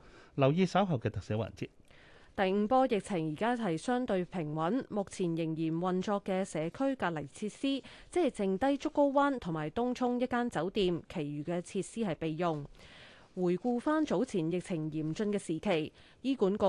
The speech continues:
Speaker 2: 社區隔離設施主管醫生黎正康話，當時嘅工作挑戰好大，目前已經係大幅度改善。留意特寫環節嘅報導。
Speaker 1: 繼美國、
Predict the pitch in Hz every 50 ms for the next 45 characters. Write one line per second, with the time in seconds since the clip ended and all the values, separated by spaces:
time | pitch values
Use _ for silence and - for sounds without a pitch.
0 | 175 165 - - 175 156 156 170 - 247 247 247 240 - 196 170 165 156 151 -
1 | - 233 214 - - 269 269 254 - - 175 185 - 190 175 175 202 214 247 247
2 | 254 - - 269 254 254 240 - - 175 160 156 151 - 208 190 202 208 269 285
3 | 285 269 247 196 180 165 - - - - - - - - 302 311 311 311 - -
4 | 165 147 165 170 170 - - 254 262 262 - 226 190 - - - 254 247 - -
5 | 196 175 175 151 170 156 165 170 226 185 165 160 147 - - - - - - -
6 | - 190 - - - - 160 151 156 - 226 233 240 185 185 160 156 - - 160
7 | 151 156 - 247 - - 180 156 147 - 156 151 175 - - 240 202 170 156 -
8 | - - - - - - - 180 175 180 196 214 233 233 233 240 190 - - -
9 | 170 185 254 294 277 170 135 135 135 - 165 143 - 165 156 147 - 147 117 -
10 | - - - - - - - - - - - - 196 202 196 180 175 185 - 196